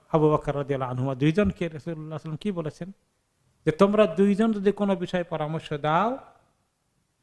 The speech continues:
আবু বকর আর ওমর, তাহলে আমি তোমাদের রায়ের বিরুদ্ধে কোনো কাজ করব না।" কাজে যথেষ্ট গুরুত্ব দিয়েছেন। কিন্তু ওমর রাদিয়াল্লাহু আনহু রাসূলুল্লাহ সাল্লাল্লাহু আলাইহি ওয়াসাল্লামের শানকে রক্ষা করে,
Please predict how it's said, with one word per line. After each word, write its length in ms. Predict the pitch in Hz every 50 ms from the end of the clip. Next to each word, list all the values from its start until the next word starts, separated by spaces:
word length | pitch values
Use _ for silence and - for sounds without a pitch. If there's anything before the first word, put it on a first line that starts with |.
| _ -
আবু 200 | 151 139 143 143
বকর 260 | 147 143 - 151 143
আর 180 | 139 151 151
ওমর, 280 | 151 165 185 214 233 233 - - - _ _ _ _ _ _ -
তাহলে 200 | 160 151 151 165
আমি 220 | 160 156 160 160
তোমাদের 340 | 160 - 165 165 165 170 156
রায়ের 280 | 147 147 156 165 160 143
বিরুদ্ধে 320 | 151 156 165 160 - 160
কোনো 240 | - - 165 175 185
কাজ 200 | - 147 127 -
করব 260 | - 117 110 107 104
না।" 160 | - - - _ _ _ _ _ _ _ _ _ _ _ _ _ _ _ _ _ _ _ _ _ _ _ _ _ _ _ _ _ _ _ _ _ - - - _ _ _ _ _ _ _ _ _ _ _ _ _ _ _ _
কাজে 220 | - 123 131 160 175
যথেষ্ট 320 | 185 180 - 196 - 247
গুরুত্ব 260 | 226 240 233 - 226
দিয়েছেন। 400 | 196 185 190 175 - - 175 180 - - - - _ _ _ _ _ _ _ _
কিন্তু 380 | - 165 156 - 165 160 160 - _ _ _ _ _ _ _ _ _ -
ওমর 220 | 165 175 175 165
রাদিয়াল্লাহু 360 | 160 156 160 160 156 147 143
আনহু 320 | 143 131 123 151 160 143 135
রাসূলুল্লাহ 520 | 135 135 - 180 170 156 147 139 143 139
সাল্লাল্লাহু 120 | - -
আলাইহি 240 | 147 143 135 - 147
ওয়াসাল্লামের 80 | 151 143
শানকে 520 | - 220 202 165 190 220 233 226 - 185
রক্ষা 280 | 160 147 - - - 147
করে, 260 | - 151 151 196